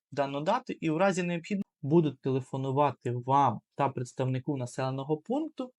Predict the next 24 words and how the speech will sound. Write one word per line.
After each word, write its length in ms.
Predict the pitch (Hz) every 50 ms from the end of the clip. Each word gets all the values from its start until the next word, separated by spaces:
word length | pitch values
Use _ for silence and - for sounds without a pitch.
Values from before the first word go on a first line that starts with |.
| _ _ -
для 200 | 139 139 147 139
уточнення 640 | 135 131 135 - 170 196 190 - 160 147 139 131
даних. 360 | 123 127 113 110 - - - - _ _ _ _
Після 280 | - 196 214 214 - 180
того, 340 | - - 139 127 123 127 117
як 240 | 120 151 170 165 -
потреба 580 | - 143 127 - 127 123 120 117 - 123 - _ _ -
буде 300 | 143 135 147 147 131 127
повністю 760 | 120 - - 139 127 127 120 120 113 - - - - - - _ _ _ _ _ _ _ _ _ _ _ _ _ _ _
забезпечена, 880 | - 131 139 135 151 165 160 - - 247 262 254 - 226 208 196 185 180 _ _
вона 500 | - 135 131 139 139 139 135 120 110 107 - _ _ _ _ _ _ _ -
зникає 680 | 127 127 127 135 143 139 139 143 131 113 110 107 107 107 _ _ _ -
з 380 | 123 127 127 123 131 120 117 120 _
верифікованих 840 | - 127 127 123 123 - - - - 131 127 120 120 123 123 _ -
потреб, 340 | - 156 - 220 247 - - _ _
і 80 | - 143
в 80 | 135 139
даній 340 | 139 151 147 139 127 127
таблиці 500 | 123 - 135 147 156 214 240 208 - 151
вона 220 | 131 131 127 123 123
більше 400 | 143 190 208 202 - - 127 127
не 180 | 131 160 202 214
буде 300 | 160 151 175 165 156 147
відображатися. 720 | 139 135 135 131 135 123 120 120 - - - - - -